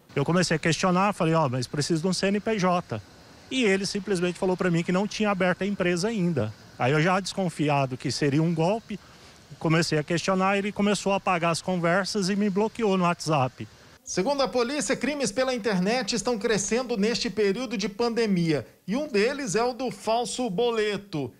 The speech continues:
Speaker 2: É preciso estar atento a todos os dados antes de pagar a fatura, pra não ser a próxima vítima. Quem comete este tipo de crime responde por estelionato e pode pegar até cinco anos de prisão.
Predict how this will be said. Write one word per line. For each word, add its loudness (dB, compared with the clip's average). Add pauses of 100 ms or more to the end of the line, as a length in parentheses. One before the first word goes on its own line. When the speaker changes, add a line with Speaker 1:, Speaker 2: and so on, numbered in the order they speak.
(300)
Speaker 2:
É -4
preciso -2
estar 0
atento 0
a 0
todos -2
os -4
dados -2
antes -2
de 0
pagar 0
a -2
fatura, -2 (360)
pra -2
não 0
ser 0
a 0
próxima -2
vítima. -4 (520)
Quem 0
comete 0
este -4
tipo -2
de -6
crime 0 (240)
responde 0
por 0
estelionato 0 (420)
e -6
pode 0
pegar 2
até -2
cinco -2
anos 0
de -2
prisão. 0